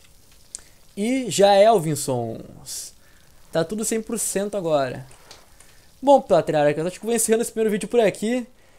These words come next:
Eu espero que vocês tenham gostado. Se quiserem aí que eu continue com a série, por favor, avaliem o vídeo deixando também os seus likes favoritos. E claro, comentem, né, porque, pô,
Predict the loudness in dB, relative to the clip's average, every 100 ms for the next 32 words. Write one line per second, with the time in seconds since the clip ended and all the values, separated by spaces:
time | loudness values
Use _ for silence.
0 | _ _ -4 -2 2 0 0 -2 -2 0
1 | 0 0 0 2 2 0 -4 -6 _ _
2 | _ -20 _ _ _ -20 _ -10 -6 0
3 | 2 4 2 0 -4 -4 -2 -2 0 0
4 | 0 2 4 2 -2 -12 _ _ _ -6
5 | -2 0 0 0 2 2 2 0 -2 -4
6 | -6 -8 -4 -4 -4 -6 -6 -6 -6 -6
7 | -4 -4 -2 0 -2 -4 -6 -4 -2 -2
8 | -2 -6 -8 -10 -8 -2 2 2 2 0
9 | -2 -2 -4 -4 -4 -4 -6 -4 -4 -4
10 | -10 -20 -20 -4 2 2